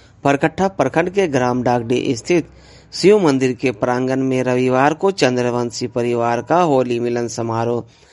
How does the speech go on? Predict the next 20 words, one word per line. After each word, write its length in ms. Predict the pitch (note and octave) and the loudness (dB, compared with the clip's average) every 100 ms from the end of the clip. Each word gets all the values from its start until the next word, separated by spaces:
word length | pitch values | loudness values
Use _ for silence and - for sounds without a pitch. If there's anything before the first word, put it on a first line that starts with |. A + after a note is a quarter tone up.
| - - - - | -20 -20 -14 0
आयोजित 500 | F3+ F#3+ G3 A3+ A#3 | 2 2 0 -2 -6
किया 240 | - B2+ D#3 | -4 -4 -2
गया। 280 | C#3+ D3 B2 - - | 2 2 0 -12 -10
सभा 320 | - C3 C3 | -4 0 0
की 180 | B2+ C#3 | 2 2
अध्यक्षता 560 | B2+ B2 C3 C3 - A3 | 0 0 -2 -2 -2 0
अर्जुन 340 | C#3 B2 B2+ | 0 -2 -4
चंद्रवंशी 840 | A2+ C3 B2 B2 B2 A#2+ C3+ C3+ B2+ - - | -4 -2 0 0 -2 -2 -2 -2 -4 -18 -6
और 260 | - C3+ G3 | 2 4 4
मंच 280 | E3 C3+ D#3 | 4 0 0
संचालन 560 | F3+ E3 E3 E3 F#3+ | 0 2 2 2 2
मनोज 400 | E3+ C3 C3 C#3+ | 0 -2 0 0
चंद्रवंशी 720 | F3 D3 B2+ B2 A#2+ A#2 B2 A#2+ | 0 0 0 -2 -4 -4 -6 -2
ने 180 | A#2+ | -2
किया। 300 | A#2 D3 C#3 - - - - | 0 2 2 0 -14 -20 -4
कार्यक्रम 520 | C#3 D3+ D#3+ F3+ F#3+ | 0 2 2 2 2
की 160 | G3+ A#3+ | 0 -6
शुरुआत 580 | G3+ D3+ C3 C3 C3 C3 - _ _ - | -4 -2 0 2 0 -2 -16 _ _ -10
से 240 | - C#3 | 2 2
पूर्व 380 | B2 C#3 D3 F#3+ | 4 4 2 2